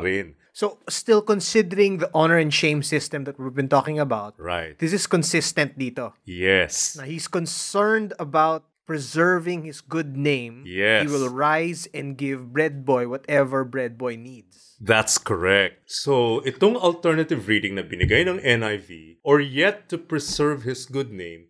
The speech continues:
Speaker 1: seems to fit the whole theme.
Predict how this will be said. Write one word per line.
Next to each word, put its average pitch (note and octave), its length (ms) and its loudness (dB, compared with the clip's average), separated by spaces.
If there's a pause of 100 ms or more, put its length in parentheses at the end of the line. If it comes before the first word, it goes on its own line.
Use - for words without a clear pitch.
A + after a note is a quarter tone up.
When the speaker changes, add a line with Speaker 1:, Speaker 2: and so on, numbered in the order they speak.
(120)
Speaker 1:
seems C#3+ 560 2
to D#3 80 -2
fit B2 560 -2
the A2+ 160 -6 (160)
whole A#2 800 0
theme. G#2+ 480 -10